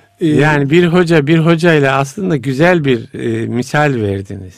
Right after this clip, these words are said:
Speaker 2: Yani uç bir şey gibi gözüküyor.
Speaker 1: Değil uç bir şey.
Speaker 2: Ama
Speaker 1: Hocaların da adamları
Speaker 2: Ha.
Speaker 1: var. Onlar da birbiriyle kavga edecek.
Speaker 2: Ka-
Speaker 1: Şeytan bunu iki hocayı dövüştürmek için dövüştürmüyor.
Speaker 2: Yani bu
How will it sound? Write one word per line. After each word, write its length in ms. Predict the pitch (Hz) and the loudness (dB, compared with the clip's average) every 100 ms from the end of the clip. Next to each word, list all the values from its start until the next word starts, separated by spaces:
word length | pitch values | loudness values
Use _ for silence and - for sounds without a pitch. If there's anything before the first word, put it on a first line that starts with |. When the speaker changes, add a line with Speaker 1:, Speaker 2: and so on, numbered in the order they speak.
| - | -12
Speaker 2:
Yani 420 | 123 131 120 117 - | -4 -2 -2 -4 -4
uç 320 | 156 - - | -4 -4 -8
bir 60 | |
şey 300 | 135 - 151 | -4 0 0
gibi 300 | 151 131 113 | 0 -4 -4
gözüküyor. 580 | 107 113 - - 117 - | -2 -4 -6 -10 -6 0
Speaker 1:
Değil 240 | 170 262 254 | 2 2 0
uç 240 | 170 - | -4 -6
bir 60 | 131 | -8
şey. 140 | 143 | -4
Speaker 2:
Ama 400 | 127 139 175 262 269 _ - | 0 2 0 -2 -10 _ -6
Speaker 1:
Hocaların 520 | 139 151 156 180 247 | -2 0 2 0 0
da 80 | 247 | 0
adamları 420 | 208 202 196 190 | 2 2 2 2
Speaker 2:
Ha. 60 | 170 | 2
Speaker 1:
var. 140 | 156 | 2
Onlar 300 | 151 165 196 | 2 2 2
da 120 | 214 | 2
birbiriyle 400 | 208 196 202 190 | 0 -2 0 0
kavga 340 | 165 165 156 147 | 2 0 2 0
edecek. 240 | 135 143 | 0 0
Speaker 2:
Ka- 140 | 139 143 | 0 0
Speaker 1:
Şeytan 420 | 156 180 180 170 | -2 -2 -2 -2
bunu 220 | 180 170 - - - | -2 -4 -8 -20 -6
iki 220 | 175 - | -4 2
hocayı 380 | 185 175 180 165 | 2 4 2 4
dövüştürmek 520 | 170 170 175 170 175 | 4 2 0 0 0
için 220 | - 180 | 0 0
dövüştürmüyor. 580 | 160 160 139 214 208 131 98 - | 2 2 2 0 2 0 -2 -2
Speaker 2:
Yani 300 | 165 190 147 | 0 2 2
bu 280 | 175 190 | 2 2